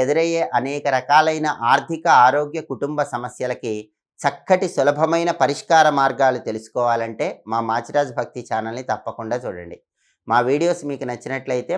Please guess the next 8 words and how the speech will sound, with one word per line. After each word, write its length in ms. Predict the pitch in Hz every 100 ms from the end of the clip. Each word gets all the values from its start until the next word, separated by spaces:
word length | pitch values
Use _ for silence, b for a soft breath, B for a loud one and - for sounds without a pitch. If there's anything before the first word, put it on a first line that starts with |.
| 165
మా 80 | 127
ఛానల్ని 400 | - 123 135 135 123
లైక్ 200 | 120 120 -
చేయండి, 280 | 135 131 156 156
కామెంట్ 380 | 113 120 127 123
చేయండి. 280 | 117 120 156 - _ _ _
మా 120 | 117 131
ఛానల్ 320 | 135 147 175